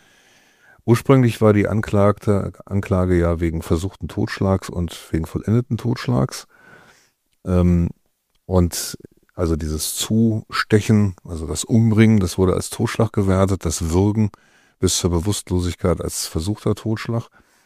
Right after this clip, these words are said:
Und hinterher, ähm, gut, da gab's noch diese Verübung beschimpfenden Unfugs,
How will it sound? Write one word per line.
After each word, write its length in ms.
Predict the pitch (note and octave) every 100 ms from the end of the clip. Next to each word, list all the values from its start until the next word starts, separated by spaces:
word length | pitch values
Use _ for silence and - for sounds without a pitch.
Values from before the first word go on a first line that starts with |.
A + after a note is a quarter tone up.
| _ _
Und 200 | - G2
hinterher, 640 | G2 B2+ C#3 B2 A#2+ B2 - -
ähm, 540 | - F#2 F#2 F#2+ F#2 F2 _ _ _ _ _ -
gut, 240 | F2 -
da 100 | D#2+
gab's 260 | D#2 E2 -
noch 140 | F2
diese 380 | - E2 E2+ D#2+
Verübung 520 | D#2 E2+ - G2+ G2
beschimpfenden 540 | F2+ E2+ F#2+ F2+ E2+ E2+
Unfugs, 580 | A2+ B2 - A#2 -